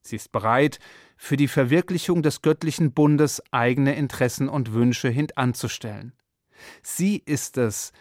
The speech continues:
die das Ziel stets klar vor Augen hat, weshalb Gott zu Abraham den folgenschweren Satz spricht: "In allem, was Sarah dir sagt, höre auf ihre Stimme."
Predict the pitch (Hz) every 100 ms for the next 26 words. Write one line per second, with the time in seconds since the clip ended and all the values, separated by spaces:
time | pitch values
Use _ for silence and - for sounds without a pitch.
0 | _ _ - 127 135 - - - 156 175
1 | 156 - 143 151 156 - - 131 127 131
2 | - 131 120 127 127 120 127 120 - _
3 | _ _ _ 120 - 107 - 135 139 -
4 | - 127 101 131 135 127 120 123 110 104
5 | 98 - 127 160 165 151 - 127 123 123
6 | 110 117 - - - 117 - - _ _
7 | _ _ _ _ _ - _ _ 123 101
8 | - 120 156 175 170 165 156 - 117 120
9 | 120 123 120 123 110 104 107 104 - -
10 | _ _ _ - 123 117 104 104 123 -
11 | 127 139 - - 120 92